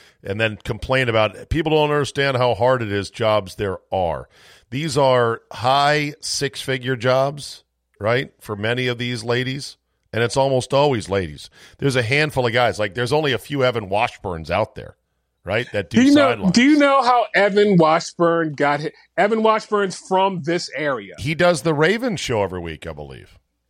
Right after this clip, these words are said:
Speaker 2: Yeah, but, but he's a s-, and he told, he, he used to come in, like, you know, twice a month, and, like, the first time, he's a very nice guy, by the way.
Speaker 1: No, I
Speaker 2: Stud
Speaker 1: think
Speaker 2: Lec-
Speaker 1: he's, I think he's
Speaker 2: St-,
Speaker 1: good.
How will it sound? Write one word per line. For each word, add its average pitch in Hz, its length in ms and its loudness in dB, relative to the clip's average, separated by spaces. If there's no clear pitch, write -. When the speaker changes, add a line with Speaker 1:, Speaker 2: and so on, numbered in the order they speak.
Speaker 2:
Yeah, 208 260 2
but, 170 300 -2
but 214 100 2
he's 233 200 0
a 233 40 -4
s-, - 160 -10
and 214 160 0
he 277 380 -2
told, 247 400 2
he, 196 200 -4
he 190 240 4
used 294 140 4
to 226 80 0
come 220 240 0
in, 208 220 2
like, 165 260 0
you 180 140 -2
know, 139 440 -2
twice 185 320 0
a - 60 -2
month, 160 320 -4
and, 156 160 -6
like, 156 180 -2
the 156 80 -12
first 196 300 -2
time, 185 340 -2
he's 311 160 4
a 214 40 0
very 262 240 2
nice 196 180 -4
guy, 202 220 2
by 147 140 -2
the 139 80 -4
way. 120 180 -4
Speaker 1:
No, 185 160 4
I 170 180 6
Speaker 2:
Stud 175 120 4
Speaker 1:
think 190 100 0
Speaker 2:
Lec- 185 60 2
Speaker 1:
he's, 190 180 0
I 165 100 2
think 185 200 2
he's 190 180 2
Speaker 2:
St-, 123 80 -6
Speaker 1:
good. 240 300 4